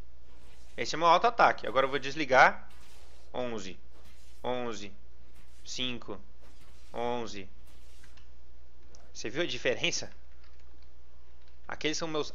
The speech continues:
auto-ataques. Tenso, né?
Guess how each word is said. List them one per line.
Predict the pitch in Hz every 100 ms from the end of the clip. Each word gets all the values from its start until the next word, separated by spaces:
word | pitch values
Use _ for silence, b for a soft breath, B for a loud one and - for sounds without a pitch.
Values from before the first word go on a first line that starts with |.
| -
auto-ataques. | 156 196 202 196 - 143 135 - 107 - - - - - - - - - - - - - - - - - - - -
Tenso, | - 202 196
né? | 185 190